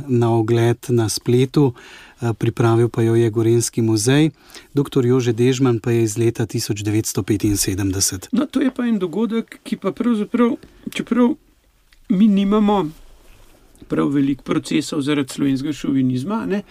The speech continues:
Speaker 2: ampak je zanimiv zato, ker kaže pravzaprav, kje je Jugoslavija razpadla, a ne. Se pravi, če bi se midva stepla kot Slovenca, bi to šlo v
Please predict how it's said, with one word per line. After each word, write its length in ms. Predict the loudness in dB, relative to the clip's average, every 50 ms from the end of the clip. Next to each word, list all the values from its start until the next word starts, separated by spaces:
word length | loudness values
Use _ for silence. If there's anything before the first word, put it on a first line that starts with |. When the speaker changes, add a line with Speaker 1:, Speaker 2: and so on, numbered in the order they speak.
| -16 -20 -20 -20 -20 -20 -20 -20 -20 -20 -20 -20 -20 -6 -2
Speaker 2:
ampak 400 | -2 0 0 0 -2 -2 -4 -10 -14 -16 _ _ _ _ _ _ _ -2
je 140 | 0 0 0
zanimiv 420 | 2 2 2 2 4 4 4 4
zato, 360 | 2 0 -4 -4 -4 -4 -4 -4
ker 280 | -4 -6 -6 -6 -8 -8
kaže 420 | -6 -4 -2 -2 -2 -2 -4 -6
pravzaprav, 520 | -6 -6 -6 -6 -6 -6 -6 -4 -2 -2 -2
kje 200 | -2 -2 0 0
je 120 | 2 2
Jugoslavija 640 | 0 0 -2 -4 -4 -2 0 0 2 2 2 0 0
razpadla, 600 | -2 -6 -8 -8 -10 -10 -10 -8 -10 -12 -10 -10 -8
a 60 | -8
ne. 180 | -8 -8 -8 -8
Se 160 | -10 -8 -4
pravi, 220 | -2 0 0 -2 -4 -8 -20 -20 -20 -20 -20 -20 -20 _ _ -4 0
če 140 | 0 2
bi 120 | 2 2 0
se 160 | 0 0 -2
midva 480 | 0 0 -2 -4 -2 -2 0 0 0 0 -4 -6
stepla 600 | -10 -10 -6 -2 -2 -2 -2 -2 -4 -4 -6 -6
kot 220 | -6 -6 -8 -8
Slovenca, 560 | -8 -4 0 2 2 2 2 0 0 -4 -6 -6
bi 160 | -6 -8 -8
to 180 | -6 -6 -6
šlo 340 | -6 -6 -6 -4 -2 0 2 2
v 180 | 2 2 0 0